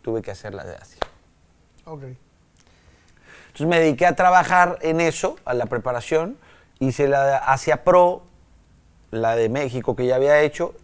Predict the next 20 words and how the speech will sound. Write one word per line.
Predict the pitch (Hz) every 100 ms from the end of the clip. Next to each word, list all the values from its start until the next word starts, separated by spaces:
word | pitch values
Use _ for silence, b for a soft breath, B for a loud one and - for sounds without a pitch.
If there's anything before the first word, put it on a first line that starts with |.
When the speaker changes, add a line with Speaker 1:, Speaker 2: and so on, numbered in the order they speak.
| -
Speaker 1:
y | 139 131 139 151 - _ -
me | 113 117
aventé | 113 107 143
la | 143 135
Comebol | - 117 113 113 135 120
Pro, | 113 101 98
que | - 113
es | 110 -
toda | 135 135
la | 127 113
de | 110 104
Sudamérica. | - 107 95 101 92 - - - _ _
Entonces | _ 117 120
ya | 131
tengo | 151
tres | 151 151
licencias | 131 135 127
profesionales. | 113 104 101 113 107 104 98 - B B B B -
Pero | 120 123
fue | 110 131 139 156 156